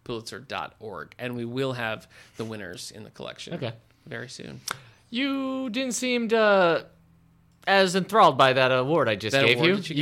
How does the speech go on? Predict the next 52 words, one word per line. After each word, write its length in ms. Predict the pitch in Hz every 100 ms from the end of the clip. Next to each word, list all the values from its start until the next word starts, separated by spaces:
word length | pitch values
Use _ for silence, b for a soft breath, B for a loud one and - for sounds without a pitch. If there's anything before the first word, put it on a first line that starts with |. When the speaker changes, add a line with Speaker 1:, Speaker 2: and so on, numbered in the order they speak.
| 147
Speaker 1:
gave 80 | 143
me? 60 |
Speaker 2:
didn't 120 | 156 135
seem 400 | 156 143 131 123
very 380 | 127 120 110 104
thankful 340 | 143 160 185
for 240 | 165 196
it. 120 | 202 113
You 60 |
didn't 180 | 113 139
Speaker 1:
No. 40 | 127
Speaker 2:
seem 480 | - 135 123 120 123
Speaker 1:
Hey, 80 | 131
Speaker 2:
heartwarmed. 680 | 147 127 170 185 190 208 -
Speaker 1:
no 220 | 131 120
way. 360 | 113 101 90 -
Speaker 2:
Uh, 440 | 147 131 120 117 135
I 100 | 127
said 280 | 156 120
best 280 | - 202 220
co-host. 540 | 180 160 165 175 226 127
Speaker 1:
You 60 |
did. 40 | -
Speaker 2:
Normally 340 | 170 175 175 170
you 140 | 160
would 100 | 156
think 160 | 170 147
I 80 |
would 140 | 135 123
give 140 | 143
that 140 | - 156
to 60 |
myself 540 | 127 117 - 180 180 175
as 100 | 127
Speaker 1:
Yes. 220 | 127 117
Speaker 2:
a 20 |
joke, 280 | 135 214 190
but 100 | 143
I 60 | 117
didn't. 320 | 113 185 160
I 40 |
Speaker 1:
Yes. 60 | 117
Speaker 2:
was 100 | 113
trying 160 | 135 120
to 60 |
be 60 | 113
heartfelt, 500 | 123 117 190 226 -
and, 220 | 156 160 156 B B B B B
well, 360 | 208 254 - _ _ -
I 80 |
don't 120 | 254 302
know. 200 | 220